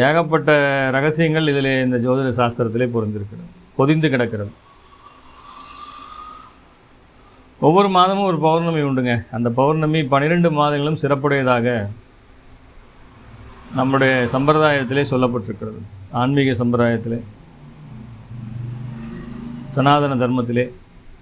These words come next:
சொல்லப்பட்டிருக்கிறது. எந்த ஜீவனுக்குமே இது கஷ்டம் தராத, யாரையுமே வற்புறுத்தாத, இயற்கையாக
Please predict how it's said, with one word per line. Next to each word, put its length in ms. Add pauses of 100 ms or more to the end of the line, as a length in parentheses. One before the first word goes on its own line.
(760)
சொல்லப்பட்டிருக்கிறது. 720 (1400)
எந்த 200 (100)
ஜீவனுக்குமே 500 (120)
இது 120 (100)
கஷ்டம் 320
தராத, 380 (520)
யாரையுமே 600
வற்புறுத்தாத, 560 (1400)
இயற்கையாக 520